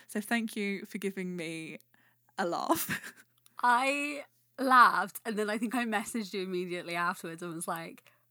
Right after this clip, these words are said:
Speaker 2: "I've now, like, taken it as a mini goal to, like, get people excited about the Russia plot. So honestly, expect a Russia podcast."
Speaker 1: Uh,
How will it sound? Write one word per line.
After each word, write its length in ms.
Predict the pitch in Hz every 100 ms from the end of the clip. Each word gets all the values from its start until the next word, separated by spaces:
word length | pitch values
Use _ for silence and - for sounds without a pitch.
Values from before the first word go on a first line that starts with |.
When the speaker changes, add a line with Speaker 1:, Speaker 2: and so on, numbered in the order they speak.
| -
Speaker 2:
"I've 160 | 196 180
now, 480 | 180 175 165 165 - _ -
like, 260 | 180 160
taken 340 | - 170 156 165
it 80 | 156
as 80 |
a 80 | 170
mini 240 | 165 160 160
goal 360 | 156 - -
to, 120 | - 160
like, 220 | 135 -
get 200 | - -
people 260 | 185 175 170
excited 440 | 170 - 147 151
about 200 | 165 143
the 80 | 165
Russia 320 | 156 - -
plot. 340 | - - - -
So 220 | - 202 -
honestly, 520 | 196 190 - 220 226 -
expect 500 | - - 160 - -
a 60 |
Russia 400 | 170 156 - - -
podcast." 760 | 160 - - - 285 - - _
Speaker 1:
Uh, 40 | -